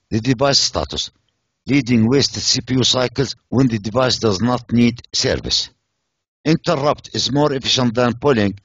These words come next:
because the C P U only services the peripherals when necessary, allowing it to perform other tasks in the meantime.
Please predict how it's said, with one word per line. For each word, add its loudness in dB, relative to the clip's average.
because -2
the -2
C 0
P -6
U 0
only 2
services 0
the 0
peripherals -2
when 2
necessary, 0
allowing 0
it -4
to -12
perform 0
other -2
tasks -4
in 0
the 0
meantime. 0